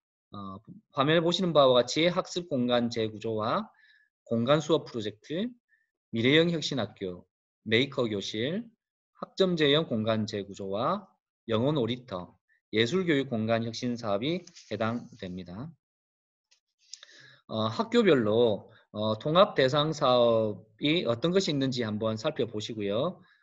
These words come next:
또 희망하는 학교에서는, 어, 학교별로 신청 가능한, 어, 사업들을 단일 또는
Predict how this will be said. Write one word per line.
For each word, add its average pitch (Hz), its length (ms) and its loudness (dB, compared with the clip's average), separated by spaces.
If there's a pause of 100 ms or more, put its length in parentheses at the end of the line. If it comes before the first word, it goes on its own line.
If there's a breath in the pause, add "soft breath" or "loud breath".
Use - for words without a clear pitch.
(140 soft breath)
또 117 120 -2
희망하는 170 520 2
학교에서는, 139 800 0 (400 soft breath)
어, - 60 -10
학교별로 180 800 6
신청 165 400 0
가능한, 113 600 -2 (340)
어, 101 360 -8
사업들을 151 640 0
단일 139 480 -2 (340)
또는 139 420 -2